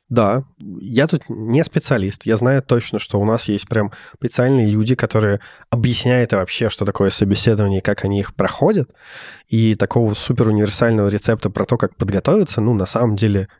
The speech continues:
нет. И отчасти собеседование — это там всегда лотерея. У меня в жизни было несколько реально неудачных собеседований, где меня спрашивали какие-то супер странные штуки,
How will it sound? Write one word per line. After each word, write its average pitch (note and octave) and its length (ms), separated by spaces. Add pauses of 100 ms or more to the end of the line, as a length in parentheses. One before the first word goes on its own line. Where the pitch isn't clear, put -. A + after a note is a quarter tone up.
(120)
нет. G2+ 380 (400)
И G2 280
отчасти - 480
собеседование — A2+ 720
это G2 120
там F#2+ 160
всегда G2+ 320
лотерея. A2 320
У C#3 40
меня A2 120
в G#2 60
жизни G#2+ 220
было G2 200
несколько G#2 480 (380)
реально A#2 220
неудачных G#2+ 580
собеседований, D#3+ 580
где G#2+ 100
меня G#2 160
спрашивали A#2 380
какие-то - 240
супер B2+ 280
странные G#2+ 400
штуки, - 380